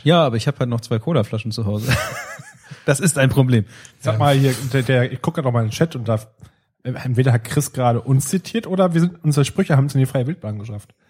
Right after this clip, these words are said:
Speaker 2: Dazu fällt mir auch noch inoffizielles
Speaker 1: Der
Speaker 2: Clubmate-Slogan ein. Clubmate, man gewöhnt sich dran.
Speaker 1: Der, das ist tatsächlich so, dass wir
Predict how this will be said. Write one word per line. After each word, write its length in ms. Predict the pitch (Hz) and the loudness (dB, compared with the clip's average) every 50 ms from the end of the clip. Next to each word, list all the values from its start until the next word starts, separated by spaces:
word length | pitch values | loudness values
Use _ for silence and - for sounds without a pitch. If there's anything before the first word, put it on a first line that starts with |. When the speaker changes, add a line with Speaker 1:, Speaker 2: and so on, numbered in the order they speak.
| _ _ _ _ _ _ | _ _ _ _ _ _
Speaker 2:
Dazu 200 | - - 123 - | -8 -2 -2 -2
fällt 200 | 139 - 156 - - | 0 0 0 0 0
mir 60 | 143 | -2
auch 60 | 127 | -2
noch 100 | 127 135 | -2 -2
inoffizielles 540 | - 147 175 165 - - - 139 - - 147 - | 0 0 -2 -2 -2 0 0 0 0 0 -4 -8
Speaker 1:
Der 60 | - 156 | -8 -2
Speaker 2:
Clubmate-Slogan 680 | 165 202 214 - 131 123 131 123 - 123 113 110 107 107 | 0 0 0 2 0 0 0 0 0 0 0 0 -2 -4
ein. 300 | 90 98 107 131 190 - - _ _ _ _ _ _ | -6 -4 -4 -4 -4 -6 -10 _ _ _ _ _ _
Clubmate, 560 | - - 247 285 - 127 113 104 101 - 123 | -6 -4 -4 -4 -2 -4 -4 -4 -2 -4 -4
man 140 | 107 110 117 | -2 -2 -2
gewöhnt 240 | 131 139 156 175 160 | 0 2 2 2 0
sich 120 | - 127 - | 0 -6 -10
dran. 280 | - - 98 95 113 - - | -10 -12 -12 -12 -12 -4 -2
Speaker 1:
Der, 160 | 131 127 - | -2 -2 0
das 180 | 131 127 127 117 | 0 0 0 0
ist 120 | 143 - | -2 0
tatsächlich 380 | - 139 127 139 143 147 143 131 | 0 0 2 2 0 0 0 -2
so, 80 | - 139 | -2 -2
dass 280 | 123 127 123 - - 135 | 0 0 -2 -2 -2 0
wir 300 | 131 135 135 135 135 | 2 4 4 4 2